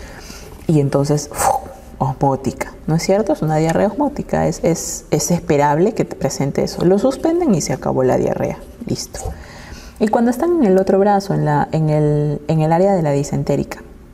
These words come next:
entonces puede ser aquí invasiva o no invasiva. Si es invasiva, entonces diremos,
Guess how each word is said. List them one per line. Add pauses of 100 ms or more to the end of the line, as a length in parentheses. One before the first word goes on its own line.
entonces
puede
ser
aquí
invasiva
o
no
invasiva. (720)
Si
es
invasiva, (260)
entonces
diremos,